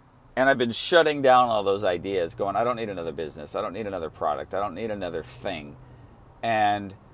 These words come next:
this one just kinda sat there, and as I registered the domain name, I just thought,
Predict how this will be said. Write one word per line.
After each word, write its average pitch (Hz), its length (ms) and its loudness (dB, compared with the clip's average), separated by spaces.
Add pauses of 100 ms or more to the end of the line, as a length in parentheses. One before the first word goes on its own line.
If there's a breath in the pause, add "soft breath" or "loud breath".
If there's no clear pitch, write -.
(720)
this 139 340 4
one 185 200 -4
just 156 200 -2
kinda 143 200 0
sat 139 360 0
there, 113 320 2
and 101 280 -6
as 120 200 -4
I 117 60 2
registered 127 580 -2
the 113 80 2
domain 107 360 -2
name, 104 180 -2
I 92 80 -2
just 101 220 -8
thought, 95 260 2